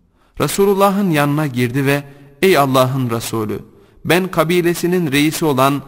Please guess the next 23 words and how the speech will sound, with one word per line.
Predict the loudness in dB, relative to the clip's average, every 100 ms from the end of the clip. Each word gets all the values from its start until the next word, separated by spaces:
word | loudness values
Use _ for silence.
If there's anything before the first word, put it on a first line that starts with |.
| -10
Haris'in | -2 0 0 -4 -4 -4
kızı | -4 -2 -2
Cüveyriye'yim. | -2 0 0 0 -2 -4 -6 -12 -20 -20 _ _ -4
Başıma | -2 -2 -2 0
gelenleri | 2 2 2 0 0 0
biliyorsun. | -2 -4 -6 -12 -14 -14 -18 -20 _ _ _
Fidyem | -4 0 0 0
konusunda | -2 -2 -2 -2 -2 -2
senin | -2 -2 0 0
yardımını | 2 2 0 0 -2
istemeye | -4 -4 -2 0 -2
geldim." | -4 -8 -10 -14 -16 _ _ _ _ _ _ _
Peygamber | -2 0 0 0 -2
sallallahu | -2 -2 0 2 0 0 0
aleyhi | -2 -2 -2
ve | -6
sellem, | -6 -4 -4 -4 -6 -12 -20 _ _ _ _ -2
"Bundan | 0 2 2 2
daha | 0 0
iyisini | 0 -2 -2 -2
ister | -2 -2 -2 0
misin?" | -4 -6 -6 -6
dedi. | -10 -12